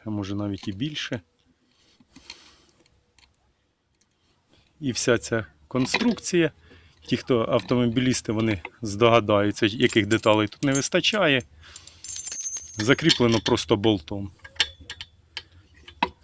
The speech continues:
Зараз я все продемонструю.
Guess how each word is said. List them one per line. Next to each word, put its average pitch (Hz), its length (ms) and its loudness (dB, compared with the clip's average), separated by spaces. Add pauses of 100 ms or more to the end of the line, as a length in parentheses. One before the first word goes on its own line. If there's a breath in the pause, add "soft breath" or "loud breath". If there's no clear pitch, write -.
(1300)
Зараз 107 340 2
я 107 80 0
все - 180 -4
продемонструю. 139 880 0